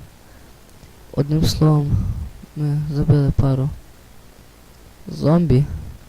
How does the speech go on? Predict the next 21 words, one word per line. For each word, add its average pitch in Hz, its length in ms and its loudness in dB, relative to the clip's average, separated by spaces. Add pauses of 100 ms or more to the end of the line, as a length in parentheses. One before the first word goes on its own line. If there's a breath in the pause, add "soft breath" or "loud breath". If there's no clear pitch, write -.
(800 loud breath)
О, 156 300 8
хоча 156 340 6
б 147 140 6
є 151 120 6
деякі 147 540 4
селяни, 127 420 -2
які 127 220 0
живі. 127 360 4 (680 loud breath)
Привіт, 202 840 4
друг! 175 380 6 (1000)
Привіт, 170 680 4
привіт. 170 720 6 (1040 loud breath)
Я 180 180 4
радий, 185 240 4
що - 160 2
я 175 60 6
живий, 165 440 2
і - 460 0
що 175 180 2
ви 165 120 8
теж. 143 400 2